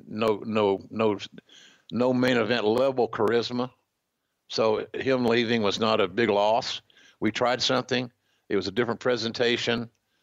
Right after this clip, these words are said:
Uh, I never had a lot of confidence in it to begin with, personally. It just, it, it seemed like we were trying to force a square peg in a round hole type thing. Just didn't seem to fit on the level we were trying to get him, uh, to. So, uh, but him leaving was not a,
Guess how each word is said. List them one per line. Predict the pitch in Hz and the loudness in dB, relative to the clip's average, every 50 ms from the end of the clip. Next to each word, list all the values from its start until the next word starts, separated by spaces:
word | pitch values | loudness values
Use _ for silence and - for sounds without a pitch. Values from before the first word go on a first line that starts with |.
| _ _ _ - | _ _ _ -2
Uh, | 90 90 76 | 0 0 2
I | 80 117 | 2 0
never | 123 127 120 120 | 0 0 2 2
had | 123 117 | 0 2
a | 117 | 0
lot | 117 | 0
of | 107 | -2
confidence | - - 120 120 117 104 104 104 - - | 0 0 0 0 0 0 -2 -2 -2 -2
in | 117 101 | -4 -4
it | - | -4
to | - | -6
begin | - 98 101 113 131 131 127 120 | -8 -6 -2 0 0 2 2 2
with, | 117 120 117 113 | 2 2 0 0
personally. | - 131 135 139 - - 131 127 131 127 - _ _ _ _ _ _ _ _ | 0 0 0 0 0 0 0 0 0 -2 -8 _ _ _ _ _ _ _ _
It | - 104 | -4 -2
just, | 120 143 139 127 | 0 0 2 2
it, | 135 110 101 - - - | 0 0 0 -2 -2 -2
it | 117 | -2
seemed | 120 - 151 151 135 | 0 0 0 0 0
like | 127 123 110 | 0 -2 -2
we | 98 | -2
were | 107 110 101 101 | -2 -2 -2 -2
trying | - - 123 120 120 117 113 101 | -2 -2 0 0 0 0 -2 -4
to | 107 95 82 - _ _ _ - _ _ _ | -6 -8 -10 -10 _ _ _ -20 _ _ _
force | - 123 123 120 113 113 | -2 0 0 2 2 2
a | 110 98 98 95 | 2 2 0 0
square | - - - - 123 127 127 120 | -2 -6 -4 -2 0 0 0 0
peg | - - 123 123 120 113 | -2 -2 0 0 0 0
in | 110 101 | -2 -2
a | |
round | 98 107 113 120 117 110 - 110 | 0 0 2 2 0 -2 -2 -2
hole | 117 117 113 | -2 -2 0
type | - 120 117 104 - | -2 -2 -2 -2 -2
thing. | - 117 110 110 110 104 - - - - _ | -2 -2 0 0 -2 -2 -6 -14 -20 -20 _
Just | - 143 139 - - | -2 -2 -2 0 -2
didn't | 139 117 - | -4 -2 0
seem | - 139 117 | 0 0 0
to | 95 90 | 0 -2
fit | - - - - 135 131 123 - - - - _ - - - - | -4 -4 -2 0 0 0 0 -2 -8 -10 -10 _ -20 -20 -6 -4
on | 107 110 | -2 0
the | 110 | 0
level | 104 107 123 127 123 120 113 | 0 0 0 0 0 0 0
we | 110 110 | 0 0
were | 107 | -2
trying | - - 123 117 104 | -2 -2 -2 -2 -2
to | 95 | -2
get | 87 117 120 | -2 0 0
him, | 123 117 113 117 - _ _ | 0 0 -2 -6 -10 _ _
uh, | 101 92 92 90 87 - | -2 0 0 0 0 -2
to. | - 117 120 120 120 127 135 - _ _ _ _ _ _ _ _ _ _ _ | -2 0 0 2 2 0 -2 -6 _ _ _ _ _ _ _ _ _ _ _
So, | - - - 104 98 98 95 92 | -8 -4 -2 0 2 2 2 2
uh, | 92 92 92 90 90 - _ _ _ _ _ _ _ _ _ | 2 2 0 0 -2 -4 _ _ _ _ _ _ _ _ _
but | - 98 104 113 | -4 -4 -2 0
him | 139 143 131 120 | 2 2 2 2
leaving | 123 135 135 123 123 113 | 2 2 2 0 0 0
was | 107 104 - | 0 -2 -2
not | 117 117 113 113 104 | -2 0 0 2 0
a, | 95 92 | 0 -2